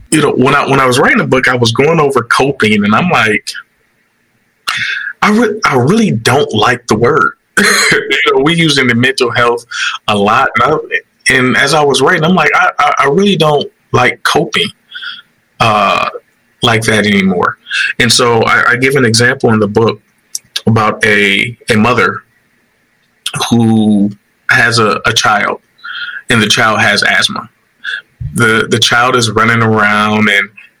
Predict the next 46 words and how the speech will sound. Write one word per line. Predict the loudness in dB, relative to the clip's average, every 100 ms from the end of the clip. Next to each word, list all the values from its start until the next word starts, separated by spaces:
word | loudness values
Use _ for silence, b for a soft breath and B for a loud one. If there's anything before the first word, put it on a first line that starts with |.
| -2
you | 0
know, | 2 2
the | 2 2
mother | 2 2 0
can | -2 -2
tell | 0 0 0
that, | 0 -2 -2 _ 0
you |
know, | 0 2
they're | 0
beginning | 0 0 0 0
to | 0
wheeze, | 0 2 2 2
and | 2
it's | 0 0
time | 0 0 0
to | 0 0 0 0
stop | -2 0 0 0 0
and | 0
to | 0
slow | 0 0
down, | 2 2 2 0 -4 B B _
uh, | -2 -2
because | -2 0 0 2
they | 2
need | 2 2
that | 0 0
extra | 0 -2 -2
time. | -2 0 0 -4 -12 _ -18 B B B B -2
And | 0
the | 0
child | 2 2 2 2
wanna | 2 2
go, | 0 0 2
"No, | 2
I | 2 2
wanna | 2 0
just | 0 -2
play | 0 0
with | 0 0
the | 0
other | 0 -2
kids. | 0 0 2
I | 0
just | 0 0
wanna | 0